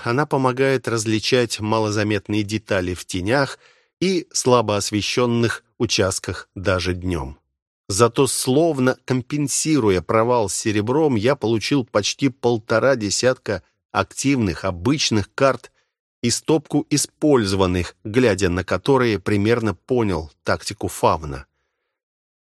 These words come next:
Значительную часть турнирных очков он вложил в обычные карты, делая ставку на их количество и массовость. И лишь на случай сложных боёв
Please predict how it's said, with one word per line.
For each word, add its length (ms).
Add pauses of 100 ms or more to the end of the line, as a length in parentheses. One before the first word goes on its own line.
(320)
Значительную 760
часть 560
турнирных 640
очков 480
он 240
вложил 460
в 60
обычные 520
карты, 500
делая 480
ставку 520
на 280
их 240
количество 720 (220)
и 60
массовость. 840 (440)
И 80
лишь 220
на 120
случай 460
сложных 580
боёв 420